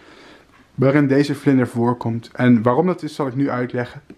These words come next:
Deze vlinders slaan het koudste, de koudste,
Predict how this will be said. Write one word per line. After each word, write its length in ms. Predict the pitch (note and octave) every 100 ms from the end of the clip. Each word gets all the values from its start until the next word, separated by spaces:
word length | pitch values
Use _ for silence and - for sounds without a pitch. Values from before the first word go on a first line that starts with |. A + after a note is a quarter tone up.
| _ _ - _ _ _ - - - -
Deze 260 | D#3 F3 E3
vlinders 400 | D3 C#3+ C3+ -
slaan 340 | C3 B2+ A#2+
het 140 | - _
koudste, 800 | - D3 C#3+ - C3 A#2+ A#2 A2+
de 80 | -
koudste, 500 | - C3 C3 C3+